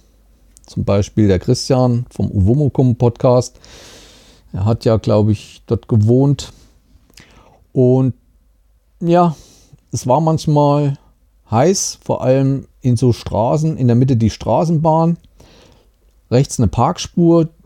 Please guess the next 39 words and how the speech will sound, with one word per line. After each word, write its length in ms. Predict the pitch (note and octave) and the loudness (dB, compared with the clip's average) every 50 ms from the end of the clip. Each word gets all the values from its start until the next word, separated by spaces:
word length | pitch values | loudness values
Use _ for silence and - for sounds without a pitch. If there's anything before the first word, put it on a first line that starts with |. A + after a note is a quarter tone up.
| _ _ - | _ _ -2
man 160 | B2 B2 B2 | 0 0 2
dazwischen 480 | A#2+ A2+ - - - D#3 D#3+ D#3+ E3 | 0 0 0 0 0 0 0 0 0
und 100 | C3 B2+ | 0 0
wenn 140 | B2 B2+ C3 | 0 0 2
dann 140 | B2+ B2+ B2 | 0 0 0
schon 140 | - C3+ C3 | 0 0 2
mal 120 | B2+ B2+ | 2 0
ein 160 | A#2+ A#2 - | 0 -2 -6
größerer 380 | - - C#3 C#3+ - - B2 A#2+ | -4 -2 -2 -2 0 -2 -4 -2
L 120 | - D#3 | -2 -2
K 160 | D3+ - C#3 C#3 | 0 0 0 2
W 120 | D3 C#3+ | 2 0
geparkt 440 | D3 C3 - - C3 C#3 - - - | 0 -2 -4 -4 -4 -4 -4 -2 -4
hat 140 | C#3+ C3+ - | -4 -2 -2
und 100 | A#2+ A#2 | -2 -2
nicht 140 | A#2 - | -2 -2
ganz 220 | - - C#3 D3+ - | -2 -4 -4 -2 0
so 100 | D#3+ C#3 | 0 0
rangefahren 640 | C#3+ C#3+ D3 D3 C#3+ C3+ - - C#3 C#3 C#3+ C3+ - | 0 0 0 0 -2 -2 0 -2 -2 0 -2 -2 -2
ist 380 | C3 C#3 C3 - - - - _ _ _ _ | -2 0 0 -2 -6 -10 -16 _ _ _ _
und 580 | - C3 B2 B2 B2 B2+ B2 - - - - - | -4 -2 0 0 0 0 -2 -4 -8 -14 -20 -20
hat 300 | - - - A2+ - - | -10 -6 -6 -4 0 0
da 140 | G#2+ G2 - | 0 0 0
abgeladen, 640 | - - - D#3+ C#3+ C#3+ C#3+ C#3+ D3 C#3+ C#3 C#3 C3 - - - - - - - - _ _ - | -4 -4 -2 0 2 2 4 4 2 2 0 -2 -4 -8 -16 -20 -20 -20 -20 -20 -20 _ _ -8
da 140 | - G2 | -4 0
war 140 | G2 G#2 B2 | 0 2 2
es 140 | C3 - - | 0 -2 -4
mir 100 | C#3 B2+ | -2 0
dann 160 | B2+ A#2+ B2+ | 0 0 0
schon 180 | - - B2+ B2+ | 0 0 0 0
manchmal 640 | G#2+ A2+ B2 - - B2+ A#2 A#2+ B2 B2 B2 B2 - _ _ _ _ _ _ _ _ _ _ _ _ _ _ _ _ _ - | 0 0 -2 -2 0 0 0 2 2 2 0 0 -4 _ _ _ _ _ _ _ _ _ _ _ _ _ _ _ _ _ -2
heiß 280 | F2 F#2+ A2+ A2 - - | 0 0 0 0 0 -2
geworden. 440 | A2 F#2 F#2 F2+ D2+ C#2+ C2+ C2 - _ _ _ _ _ - _ | 0 0 2 0 0 -2 -6 -10 -12 _ _ _ _ _ -20 _
Aber 520 | - B2 B2+ C#3 C#3+ C#3+ C#3+ C#3 C#3 B2+ - _ | -4 -2 0 2 2 2 2 0 -2 -6 -8 _
wir 200 | - G#2+ G#2 F#2 | -6 -4 -2 0
haben 300 | G#2 A2+ A#2 A#2 A#2 A#2 - _ _ _ _ _ _ _ - | 0 0 0 0 -2 -4 -8 _ _ _ _ _ _ _ -12
die 60 | F#2+ | -12
Chiemgauer 520 | - - C#3+ B2+ B2 A#2+ B2 A2+ A2 G2+ F2+ | -6 -4 -2 0 0 2 2 2 2 2 0
Straße 580 | - - - G2 A2+ B2+ D3 C#3 D3 D3 C3+ | -2 -4 -4 -2 -2 0 0 0 0 -2 -2